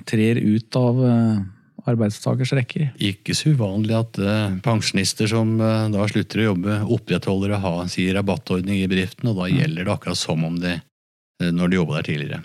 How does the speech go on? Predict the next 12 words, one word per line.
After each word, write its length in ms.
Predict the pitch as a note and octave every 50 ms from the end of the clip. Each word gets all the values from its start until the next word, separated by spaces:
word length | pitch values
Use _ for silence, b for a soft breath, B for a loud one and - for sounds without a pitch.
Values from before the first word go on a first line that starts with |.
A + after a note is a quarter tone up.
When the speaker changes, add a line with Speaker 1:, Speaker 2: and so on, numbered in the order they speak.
| - -
Speaker 1:
Både 280 | C#3+ C3 B2+ A#2 G#2+ G#2+
Speaker 2:
Så 80 | B2+
Speaker 1:
for 120 | B2 C#3 C#3
tredjepartsrabatter 1000 | - C3 B2 A2 G2+ - A2+ G2+ - - A2+ A2+ A#2 A2 A2 - - D3+ D3+ D3+
og 180 | C3+ B2 A2+
for 260 | A2+ - B2+ B2+ B2+ A#2
Speaker 2:
Både 540 | A2 F2 C#2 E2+ F#2 A2 A#2+ A#2+ G#2+ F#2
for 120 | - - C#3
tredjepartsrabatter 1500 | C3+ B2+ A#2 G#2 F#2+ G2+ G2 G2 - - F#2+ G2+ G#2 G#2+ G#2+ G#2 G#2 G2 - - A2+ A2 - B2+ B2 B2+ C3 C3+ C3 - A3+
og, 480 | B3+ A#3+ G#3+ F#3+ F#3+ F#3 F3+ F3 F3+ E3+
og 240 | D#3 D#3 D#3+ D#3
da, 280 | C#3+ B2 A#2 A#2 A#2+